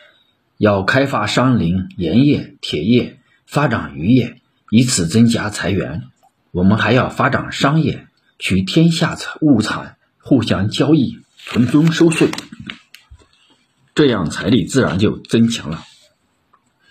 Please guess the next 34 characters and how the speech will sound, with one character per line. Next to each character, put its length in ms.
军 180
队 100
的 120
开 180
支 420
不 80
就 160
可 140
以 100
解 200
决 120
了 80
吗？” 300
经 200
过 160
这 100
番 200
讨 180
论， 300
齐 200
桓 220
公 300
心 300
情 280
兴 220
奋， 300
就 140
问 180
管 220
仲 260
：“兵 240
强 440
民 260
足 360